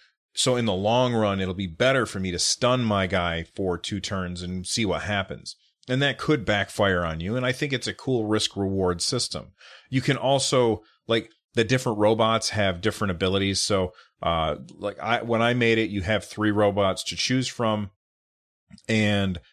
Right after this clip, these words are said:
I picked one that was really good at attacking, one that was like a tank that could, uh, soak up the damage, and one that's a healer. And when I used the,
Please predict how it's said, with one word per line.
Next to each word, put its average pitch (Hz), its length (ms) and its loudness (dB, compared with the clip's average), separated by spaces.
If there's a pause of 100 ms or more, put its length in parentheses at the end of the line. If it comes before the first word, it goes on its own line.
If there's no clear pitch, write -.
(120)
I 104 100 2
picked - 300 -2
one 110 180 2
that 110 80 0
was 95 140 -4
really 107 200 2
good 98 160 0
at 92 120 0
attacking, 110 680 -2
one 110 160 0
that 110 80 -2
was 95 340 -6
like 92 280 -6
a 82 80 -10
tank 113 480 -2
that 90 260 -6
could, 87 340 -10
uh, 85 140 -4
soak 104 320 -2
up 101 120 -2
the 87 100 -6
damage, 104 480 -2 (420)
and 107 160 2
one 107 160 2
that's 101 220 -2
a - 20 -8
healer. 98 500 0 (400)
And 107 600 2
when 107 220 2
I 110 260 -2
used 113 580 0
the, 95 540 -2